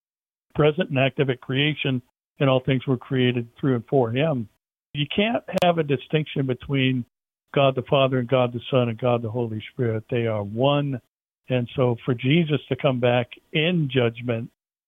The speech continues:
is completely within his nature. It's just that people don't like that kind of Jesus. They want the Jesus that turns a blind eye to whatever they're doing and accepts all people as they are. But that's not who the Bible presents.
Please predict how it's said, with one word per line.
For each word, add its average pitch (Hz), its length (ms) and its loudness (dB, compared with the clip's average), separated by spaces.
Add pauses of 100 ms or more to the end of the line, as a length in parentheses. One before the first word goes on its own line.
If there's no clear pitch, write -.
(140)
is 143 180 2
completely 262 440 0
within 131 260 -2
his 110 200 -6
nature. 117 380 -4 (500)
It's 147 140 -4
just 175 180 2
that 135 100 -2
people 147 260 2
don't 139 240 2
like 139 240 0
that 127 220 0
kind 127 160 0
of 107 80 -4
Jesus. 107 440 -4 (220)
They 131 100 0
want 127 300 0
the 120 80 -2
Jesus 120 440 -6 (560)
that 120 220 -4
turns 127 340 0
a 127 40 -2
blind 120 360 0
eye 120 360 2
to 131 80 -4
whatever 117 320 -2
they're 113 160 -2
doing 117 400 -2
and 110 100 -6
accepts 117 420 -6
all 117 140 -2
people 120 500 -8 (480)
as 123 300 -2
they 117 160 -2
are. 123 260 4
But 110 180 -10 (140)
that's 160 240 -2
not 185 160 -2
who 185 140 -2
the 143 80 -6
Bible 143 340 0
presents. 127 480 -4